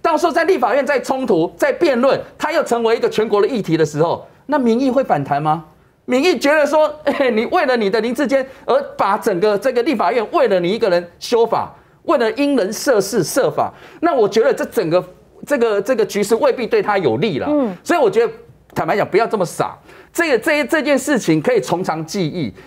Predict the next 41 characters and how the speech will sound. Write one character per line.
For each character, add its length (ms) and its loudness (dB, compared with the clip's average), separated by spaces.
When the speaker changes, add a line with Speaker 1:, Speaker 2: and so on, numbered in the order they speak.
Speaker 1:
如 140 2
果 100 4
林 160 0
智 160 0
坚 220 0
真 160 0
的 80 2
有 280 2
意 220 -2
未 140 2
来 160 2
当 260 -4
逐 220 2
逐 200 2
合 180 4
并 200 0
的 140 2
市 180 -2
长 220 -2
等 180 0
等， 160 -2
他 160 -2
还 160 -4
年 240 -2
轻， 320 -4
还 140 -2
可 100 -2
以 60 2
再 180 -2
等。 240 -8
如 220 2
果 160 0
你 120 0
现 180 -2
在 60 0
就 140 0
是 120 2
横 380 -2
财 360 -2
入 280 2
灶 320 -2